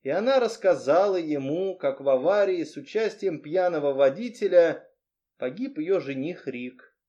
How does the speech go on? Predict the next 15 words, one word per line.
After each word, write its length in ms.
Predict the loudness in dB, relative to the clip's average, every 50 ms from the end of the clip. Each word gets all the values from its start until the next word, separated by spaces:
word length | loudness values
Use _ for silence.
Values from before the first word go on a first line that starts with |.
| _ _ _ _ _ _
"А 320 | -8 -4 0 2 2 2
что 320 | 0 -2 -6 -4 -4 -2 0
было 340 | 0 2 4 4 4 4 4
тому 320 | 4 2 2 2 0 0
водителю?" 760 | 2 0 0 0 -4 -10 -10 -10 -14 -14 -14 -14 -18 -20 _ _ _
спросил 500 | _ _ -4 -4 -4 -2 -4 -12 -12 -12
следователь. 720 | -12 -8 -8 -8 -8 -8 -12 -14 -16 -18 -20 -20 -20 -20 _ _ _ _ _ _ _ _ _ _ _
Его 300 | -14 -8 -2 -2 -2 -2
признали 500 | -2 -2 -4 -4 -2 0 -2 0 0 -2
невиновным 840 | -4 -4 -4 -4 -4 -4 -4 -2 -2 -2 -2 -2 -4 -6 -8 -8 -8
после 340 | -8 -10 -10 -10 -10 -12 -8
того, 400 | -2 0 0 0 0 -2 -4 -4
как 240 | -2 -4 -6 -4 -6
его 180 | -4 -4 -4
приятель 760 | -4 -4 -8 -6 0 4 4 4 4 2 -2 -4 -4 -6 -10 _